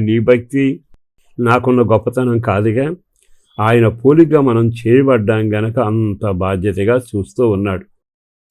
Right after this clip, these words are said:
కనుక నీకు ఇరుకు ఇబ్బంది రాగానే కంగారు పడవాలి. ఓ సేవకుడిగా చెప్పగలిగిన మాట, సమస్యలు రావని ఎక్కడా లేదు. రోజుకి ఎన్నిసార్లైనా శ్రమలు రావచ్చు, కానీ నీ మీద దృష్టి నిలిపి నీ సహాయం చేసేవాడు ఒకడున్నాడని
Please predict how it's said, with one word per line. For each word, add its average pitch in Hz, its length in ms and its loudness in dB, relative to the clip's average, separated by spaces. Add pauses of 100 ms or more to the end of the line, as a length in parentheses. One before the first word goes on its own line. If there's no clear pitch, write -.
(160)
కనుక 160 300 2 (280)
నీకు 120 340 2
ఇరుకు 120 340 0 (120)
ఇబ్బంది 117 400 2
రాగానే 113 420 2
కంగారు 113 440 -2
పడవాలి. 92 460 -6 (720)
ఓ 127 200 0
సేవకుడిగా 147 640 2
చెప్పగలిగిన 117 600 0
మాట, 104 220 -6 (160)
సమస్యలు 127 540 0
రావని 120 440 2
ఎక్కడా 123 360 0
లేదు. 104 280 -2 (100)
రోజుకి 117 440 0
ఎన్నిసార్లైనా 127 600 0
శ్రమలు 117 380 -2
రావచ్చు, 101 420 -6 (420)
కానీ 113 320 -2 (520)
నీ 127 140 2
మీద 110 220 2 (100)
దృష్టి 110 300 -4
నిలిపి 127 300 -2
నీ 117 160 0
సహాయం 117 440 -2
చేసేవాడు 113 500 -2
ఒకడున్నాడని 110 680 0